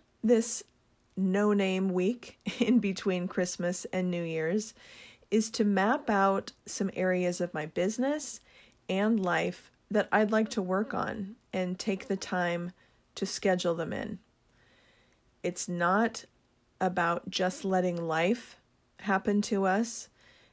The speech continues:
It's about living with intention to decide what you want and then take steps to make it so.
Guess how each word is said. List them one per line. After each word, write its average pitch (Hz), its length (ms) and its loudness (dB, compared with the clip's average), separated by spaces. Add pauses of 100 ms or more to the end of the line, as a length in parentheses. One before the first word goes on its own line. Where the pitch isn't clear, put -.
(120)
It's 202 180 2
about 208 280 4
living 202 360 4
with 220 180 2
intention 190 920 -2 (460)
to - 100 -6
decide 202 560 2
what 196 260 2
you 214 140 2
want 190 520 -2 (640)
and 190 240 2
then 196 220 2
take 190 320 -4
steps - 580 -4 (300)
to - 120 -4
make 170 260 -2
it - 120 -8
so. 180 400 -2